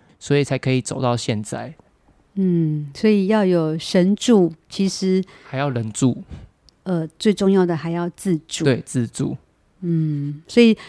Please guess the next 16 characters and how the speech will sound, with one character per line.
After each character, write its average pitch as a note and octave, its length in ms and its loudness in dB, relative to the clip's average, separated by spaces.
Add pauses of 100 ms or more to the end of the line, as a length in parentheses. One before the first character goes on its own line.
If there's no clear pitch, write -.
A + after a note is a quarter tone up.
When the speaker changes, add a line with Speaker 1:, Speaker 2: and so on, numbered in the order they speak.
(120)
Speaker 2:
信 G3 380 2
仰 D3 240 -2
这 F3+ 100 -2
件 F#3 180 4
事 F3 160 0
情 D3+ 220 0
在 E3 460 -4 (400)
人 F3+ 180 4
生 G3+ 160 4
路 G3 140 2
上 F#3 160 0
还 D#3 120 0
是 F3 140 -4
蛮 C#3+ 220 -4
重 C#3+ 280 -4
要 D3 140 -8